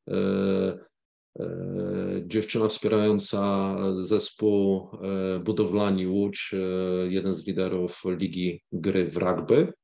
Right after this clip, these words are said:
Będzie ciekawie. I to w Łodzi, pierwszego marca. Natomiast, e, nie w ten piątek, tylko w następny piątek standardowe jest turkusowe śniadanie we Wrocławiu, na które też zapraszam. Informacje będą zarówno na Meetupie, już są, jak też na Facebooku i LinkedIn.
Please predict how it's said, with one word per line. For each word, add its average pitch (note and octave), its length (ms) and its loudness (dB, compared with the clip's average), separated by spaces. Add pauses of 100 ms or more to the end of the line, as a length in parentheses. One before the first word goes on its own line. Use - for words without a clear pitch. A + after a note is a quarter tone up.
Będzie E2 300 -4
ciekawie. E2 500 -8 (840)
I A#2 100 -6
to A#2 140 4
w G2 60 0
Łodzi, G2+ 380 2
pierwszego F#2 340 -4
marca. C3 440 0
Natomiast, B2 720 0
e, A#2 40 2 (880)
nie A2+ 260 -2
w A2+ 80 -6
ten A2+ 180 -2
piątek, G#2+ 300 0
tylko G#2 220 0
w - 20 -12
następny G2+ 400 -2
piątek G2 360 -2
standardowe F#2 520 -2
jest F2+ 120 -4
turkusowe - 380 -6
śniadanie E2+ 360 -4
we E2 120 -6
Wrocławiu, E2 440 -4
na D#2+ 80 -4
które F2 200 -10
też F2 180 -8
zapraszam. E2+ 520 -6
Informacje E2 460 -8
będą E2+ 200 -6
zarówno F2 320 -4
na E2+ 140 -4
Meetupie, D#2+ 380 -6
już E2 320 -8
są, A2 320 4 (280)
jak E2+ 160 -6
też - 200 -14
na E2 160 -6
Facebooku - 600 -6
i D#2 100 -8
LinkedIn. - 380 -18